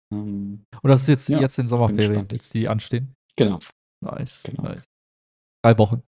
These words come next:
Speaker 1: Yes. Genau, drei Wochen.
Speaker 2: Sehr cool. Nice.
Speaker 1: Das wird cool.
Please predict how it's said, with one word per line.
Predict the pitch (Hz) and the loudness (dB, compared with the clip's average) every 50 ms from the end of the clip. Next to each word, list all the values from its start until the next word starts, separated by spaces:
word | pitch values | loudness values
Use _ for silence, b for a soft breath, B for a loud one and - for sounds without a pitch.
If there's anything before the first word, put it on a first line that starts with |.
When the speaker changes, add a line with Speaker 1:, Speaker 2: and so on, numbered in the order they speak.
| _ _ _ _ _ - | _ _ _ _ _ -12
Speaker 1:
Yes. | - - - - - - - _ _ _ _ _ _ _ _ _ _ _ _ | -10 -10 -10 -14 -16 -18 -20 _ _ _ _ _ _ _ _ _ _ _ _
Genau, | - 98 87 80 - _ _ _ | -2 -2 -2 -2 -6 _ _ _
drei | - - - | -6 -6 -6
Wochen. | - - | -6 -6
Speaker 2:
Sehr | - - - - - | -6 -6 -6 -6 0
cool. | - 135 127 151 135 - _ _ _ _ _ _ _ _ _ _ _ _ - 175 | 0 2 2 2 0 -4 _ _ _ _ _ _ _ _ _ _ _ _ -4 -4
Nice. | 220 294 262 - - - - - - - - - - _ _ _ _ | -2 -2 -6 -8 -8 -10 -12 -14 -14 -16 -16 -20 -20 _ _ _ _
Speaker 1:
Das | - 113 110 - | -8 -8 -8 -8
wird | - - - - | -10 -12 -6 -2
cool. | - 113 107 110 | 0 0 0 0